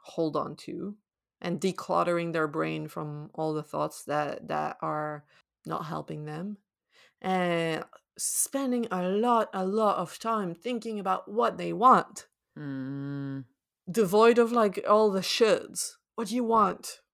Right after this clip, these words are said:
Speaker 1: What lights you up? What gets you excited? What do you care about? Where is your core leading you? What brings you joy? What,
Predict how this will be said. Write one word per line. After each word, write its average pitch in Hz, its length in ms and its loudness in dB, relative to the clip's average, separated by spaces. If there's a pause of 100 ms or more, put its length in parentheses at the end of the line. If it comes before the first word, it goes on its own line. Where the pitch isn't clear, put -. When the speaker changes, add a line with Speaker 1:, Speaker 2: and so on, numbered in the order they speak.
(520)
Speaker 1:
What 220 260 2
lights 208 280 2
you 196 140 2
up? 170 360 4 (520)
What 208 160 0
gets 202 240 4
you 202 100 2
excited? 175 580 0
What 185 120 0
do 196 80 -6
you 208 240 -4
care 190 360 0
about? 160 420 0 (120)
Where 208 280 6
is 202 220 4
your 202 180 2
core 190 580 2
leading 160 380 -2
you? 156 220 -6
What 185 240 0
brings 185 360 -2
you 175 140 -4
joy? 165 560 4
What, 175 320 -2